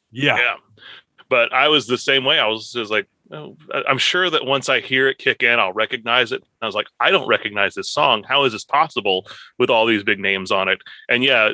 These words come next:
Speaker 2: it wa-, I had the same reaction you did once I got to the, 'cause I was like, "All right, this is good. This is good." And then when Nicki Minaj came along, I was like, "All right, this just, this just hit a new level."
Speaker 1: It,
Speaker 2: So
Speaker 1: it, and
Speaker 2: I
Speaker 1: that's exactly what it is. When she hits, it's,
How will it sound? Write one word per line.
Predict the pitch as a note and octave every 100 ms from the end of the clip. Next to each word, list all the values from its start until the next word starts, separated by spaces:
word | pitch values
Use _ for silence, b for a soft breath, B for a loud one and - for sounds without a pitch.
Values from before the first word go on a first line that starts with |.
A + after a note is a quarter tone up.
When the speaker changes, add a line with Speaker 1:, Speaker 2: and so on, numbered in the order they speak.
| -
Speaker 2:
it | - C3
wa-, | C3 C#3
I | C#3
had | D3
the | A#2
same | D#3+ D3+
reaction | D3 C3+ C3
you | A#2+
did | A#2+ A2
once | G2 B2+ B2+
I | C3+
got | A#2+ -
to | A#2
the, | A#2 -
'cause | B2+
I | C#3
was | C3+
like, | D3
"All | G#3
right, | G3 G3+
this | F3+
is | E3+ -
good. | D#3 D3+
This | D3
is | C#3
good." | B2+ D3
And | A#2+
then | B2
when | A#2
Nicki | A#2+ - A2+
Minaj | G#2+ G#2+ -
came | A#2+ G#2+
along, | G#2 G2+ G2+
I |
was | G2+ G2+
like, | G#2+ G#2 B B B B B _ -
"All | B2
right, | G#2+ - _
this | A#2+ B2+
just, | - A2+ - - _ -
this | C3+
just | E3 C#3+
hit | D3 -
a | B2
new | A2 A#2
level." | G#2 G#2+ F#2+
Speaker 1:
It, | E3+
Speaker 2:
So | - F#3+ G2+
Speaker 1:
it, | E3
and |
Speaker 2:
I | B2+
Speaker 1:
that's | E3 -
exactly | D#3 E3+ D#3+ E3+
what | D#3+
it | D3+
is. | D3+ A#2+
When | C3 C3
she | A#2+ - G3 A3+
hits, | E3+ F#3 G3+ - E3
it's, | D#3+